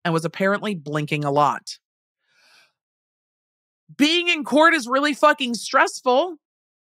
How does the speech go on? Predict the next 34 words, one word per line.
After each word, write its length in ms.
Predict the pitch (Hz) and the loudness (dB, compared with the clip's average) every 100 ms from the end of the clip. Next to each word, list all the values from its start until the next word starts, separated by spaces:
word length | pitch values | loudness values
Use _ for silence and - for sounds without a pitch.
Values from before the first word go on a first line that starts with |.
| _ _ _ _ _ _ _ _ | _ _ _ _ _ _ _ _
So 880 | - 262 269 269 269 262 269 247 220 _ _ _ _ _ - | -4 0 2 4 4 4 0 -4 -10 _ _ _ _ _ -2
I 120 | 262 | 0
imagine 440 | 254 277 302 285 | 0 0 0 0
it's 120 | 262 - | -6 -4
more 280 | 240 285 | 0 0
so 260 | 294 254 247 | 0 0 2
if 140 | 247 | 0
your 140 | 214 208 | -4 -6
spouse 500 | - 240 254 262 - | -2 2 2 2 -2
is 300 | 220 180 - _ _ - | -4 -6 -14 _ _ -2
on 160 | 202 208 | 0 0
trial 680 | 208 202 208 214 196 196 - _ | 0 2 2 2 0 -4 -14 _
or 100 | 185 | -6
going 300 | 180 190 214 | -2 -2 0
to 60 | 196 | 0
be 100 | 180 | 0
on 140 | 170 | -2
trial 320 | 180 165 165 | 2 2 2
for 160 | 165 170 | -2 -6
first 260 | 175 170 | -4 -6
degree 300 | - 147 147 | -8 -8 -6
murder. 500 | 143 190 233 196 226 - _ _ _ _ _ _ _ _ _ _ | -4 -2 0 0 -2 -6 _ _ _ _ _ _ _ _ _ _
Your 140 | 196 233 | -2 0
Honor, 220 | 269 262 | 0 -2
did 200 | 233 226 | -4 -6
you 100 | 240 | -4
not 220 | 233 285 | -2 -2
watch 200 | 269 - | -4 -6
Sons 220 | - 247 | -8 -8
of 80 | 226 | -6
Anarchy? 560 | 208 196 202 233 220 226 | -6 -6 -6 -8 -10 -10
What 180 | - 247 | -6 -6
is 120 | 277 | -6
happening? 480 | - 202 - - 202 | -8 -10 -10 -14 -16